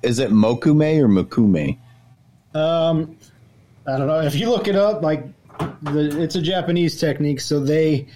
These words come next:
Speaker 2: they would say it Mokume with the, you know, the emphasis on the
Speaker 1: Yeah. Um, not a lot of guys are making it,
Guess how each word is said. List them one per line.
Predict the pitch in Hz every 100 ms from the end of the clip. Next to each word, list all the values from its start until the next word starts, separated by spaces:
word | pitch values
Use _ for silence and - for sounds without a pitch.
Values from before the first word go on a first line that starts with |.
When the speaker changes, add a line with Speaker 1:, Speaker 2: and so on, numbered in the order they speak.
| - -
Speaker 2:
they | 151
would | 170 156
say | - 160 143
it | 139 - - - - -
Mokume | 123 143 143 175 170 139 127 120 -
with | 123 120
the, | 131 127 131 - _ - -
you | 143
know, | 131 120
the | 131
emphasis | 147 139 117 135 123
on | 135 131
the | 127 123 120 120 _ _ _
Speaker 1:
Yeah. | 78 80 65 - _
Um, | - 95 90 73 71 - - - - - - -
not | 104 135
a |
lot | 156 135
of |
guys | 123 123 113
are |
making | 98 101 135 - 101
it, | 78